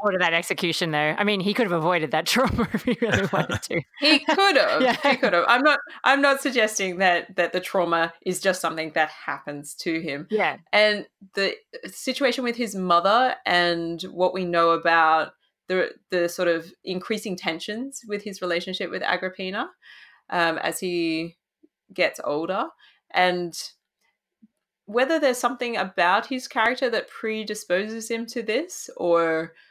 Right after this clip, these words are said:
Speaker 2: whether it's the, the circumstances in which he's trying to really forge his own path, because he does push away his early advisors, and he's generally praised, um, for his early reign.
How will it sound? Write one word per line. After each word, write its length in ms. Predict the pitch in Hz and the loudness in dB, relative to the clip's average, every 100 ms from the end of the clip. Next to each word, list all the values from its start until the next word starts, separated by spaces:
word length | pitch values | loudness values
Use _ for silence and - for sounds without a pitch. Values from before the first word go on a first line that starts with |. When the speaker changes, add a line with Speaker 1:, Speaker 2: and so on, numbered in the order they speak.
| _ | _
Speaker 2:
whether 340 | _ 180 190 190 | _ 0 2 2
it's 420 | 175 - - - _ | 0 -4 -16 -16 _
the, 520 | 180 170 160 151 - - _ _ | 4 4 4 2 -2 -10 _ _
the 80 | |
circumstances 680 | 180 180 175 185 175 185 180 | -2 -2 -2 -2 -4 -2 -4
in 100 | 175 | -2
which 140 | 175 160 | -4 -6
he's 180 | 185 | -8
trying 240 | - 175 165 | -4 -4 -4
to 60 | |
really 240 | 165 165 156 | -4 -4 -4
forge 340 | - 156 156 | -4 -4 -2
his 140 | - - | -2 -2
own 160 | 156 | -4
path, 460 | 151 - 151 226 - | -6 0 2 2 -2
because 240 | 220 208 196 | -10 -8 -8
he 80 | |
does 220 | 196 196 196 | -4 -4 -4
push 260 | - 233 | -10 -8
away 460 | 190 156 151 147 151 | -6 -2 0 -2 -6
his 240 | 151 160 | -8 -8
early 320 | - 156 160 | -4 -2 -2
advisors, 680 | 151 147 147 156 147 143 147 - _ _ _ | -4 0 0 0 -2 -10 -12 -18 _ _ _
and 540 | - 170 165 160 160 - _ _ _ _ _ | 0 0 0 -6 -10 -14 _ _ _ _ _
he's 280 | _ 220 202 | _ -8 -8
generally 480 | - 208 240 196 160 | -2 -2 -2 -4 -6
praised, 840 | - - 165 160 147 143 - - - | -6 -2 0 0 -2 -6 -10 -12 -4
um, 300 | 160 147 151 | -2 -2 -6
for 240 | - 156 | -8 -8
his 200 | 170 151 - | -6 -8 -4
early 320 | 147 147 147 | -2 -2 -4
reign. 420 | 139 175 147 147 | -2 -2 -2 -8